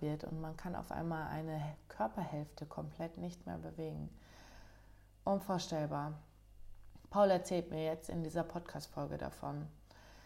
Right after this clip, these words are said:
Aber dass das nicht schon genug ist, ähm, resultierte daraus auch noch eine Epilepsie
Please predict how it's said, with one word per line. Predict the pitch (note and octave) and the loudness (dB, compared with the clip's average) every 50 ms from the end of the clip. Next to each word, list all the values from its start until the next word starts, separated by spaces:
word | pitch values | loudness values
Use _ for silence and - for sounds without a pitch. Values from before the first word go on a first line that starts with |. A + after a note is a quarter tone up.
| - - - - - - - - - - - - - - - | -20 -20 -20 -20 -20 -20 -20 -20 -20 -20 -20 -20 -18 -4 10
Aber | - F#3+ G3 G3+ G#3 | 12 12 12 12 12
dass | G#3 G#3 G#3+ | 12 12 12
das | - B3 B3 A#3+ | 10 10 10 8
nicht | A3+ A3 - | 6 4 6
schon | - G#3+ G#3 G3+ | 6 6 6 8
genug | G3 G3 G3+ A3+ B3+ C4 - - | 6 8 8 6 6 6 4 4
ist, | F#3+ F#3 F#3+ G3+ G#3+ - - - - - F3 E3+ F3 - - | 6 6 6 6 4 0 -4 -8 -10 -10 -12 -12 -6 -2 2
ähm, | G3+ G3+ G3 G3 G3 G3 G3 F#3+ F#3+ | 2 4 4 4 4 2 2 2 4
resultierte | F#3+ F#3+ G3 G3+ G3+ G#3+ A3 G#3+ G#3+ - | 4 4 6 4 4 4 2 2 2 6
daraus | - G3+ G3+ G3+ G3+ G#3 G3+ - | 10 10 10 12 10 8 8 6
auch | G3 F#3+ | 4 4
noch | F#3+ F#3 | 4 2
eine | F3+ F3 F3+ F3+ - - | 2 4 4 4 4 2
Epilepsie | G3+ - - A3 G#3 G#3 G#3 G#3 - - - F#3+ F#3+ F#3+ F#3+ G3 G3 | 2 2 2 4 4 4 4 2 -4 -6 -4 -2 0 0 0 0 -2